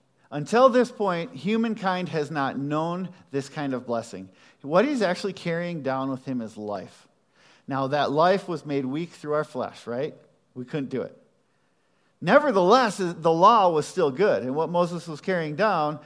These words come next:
was for, like verse twenty-four says, "for our good always, that God might preserve us alive <laughs> to this day." What Moses was carrying was awesome. So he carries it down the mountain, and he comes down, and he sees this golden calf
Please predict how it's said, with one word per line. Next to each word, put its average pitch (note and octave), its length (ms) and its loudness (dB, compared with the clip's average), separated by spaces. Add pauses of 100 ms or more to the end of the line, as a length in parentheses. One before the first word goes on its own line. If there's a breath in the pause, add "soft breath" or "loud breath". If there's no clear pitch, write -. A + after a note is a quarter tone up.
(140)
was D3+ 220 2
for, G#3 380 2
like D#3 380 2
verse D#3+ 200 -4
twenty-four E3+ 400 -4
says, D#3 280 -4
"for F3 280 -2
our D#3 160 2
good D3+ 260 2
always, C3+ 880 0 (560 soft breath)
that C#3 140 -2
God F#3+ 240 4
might F3 260 0
preserve D#3 460 -2
us D#3 200 0
alive B2+ 760 0 (380 loud breath)
<laughs> - 120 -20
to F#3 120 0
this D#3 300 -8
day." D3 360 0 (1040 soft breath)
What E3+ 140 -4
Moses A#3 320 0
was A#3+ 100 -4
carrying G3 340 -2
was D3 160 -4
awesome. E3+ 360 -2
So D3 100 -4
he C3 60 -4
carries F3 320 -2
it C#3+ 100 -8
down C#3+ 240 -2
the C3 60 -4
mountain, B2 360 -4
and C3 80 -6
he C3 120 -10
comes E3 300 -8
down, B2+ 460 -2
and B2 160 -8
he C3 120 -8
sees D3 340 -12
this A2+ 160 -14
golden A#2+ 480 -8
calf G#2 500 -10